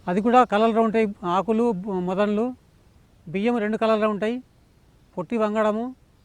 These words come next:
నూట ఇరవై ఐదు రోజుల పంట. కాలా జీరా, కాలా జీరా అన్ని బియ్యాలు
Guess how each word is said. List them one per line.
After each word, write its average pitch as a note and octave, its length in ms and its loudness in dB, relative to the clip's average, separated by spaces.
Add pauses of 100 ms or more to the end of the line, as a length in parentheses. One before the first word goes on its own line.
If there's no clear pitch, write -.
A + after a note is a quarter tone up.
(460)
నూట F#3+ 200 -4
ఇరవై A3 360 0
ఐదు G#3+ 80 0
రోజుల G#3 200 -2
పంట. G3 280 -6 (1800)
కాలా G#3+ 360 2
జీరా, G#3+ 380 -2 (680)
కాలా G#3+ 300 2
జీరా A#3 460 -2
అన్ని G#3+ 240 -4
బియ్యాలు B3 600 0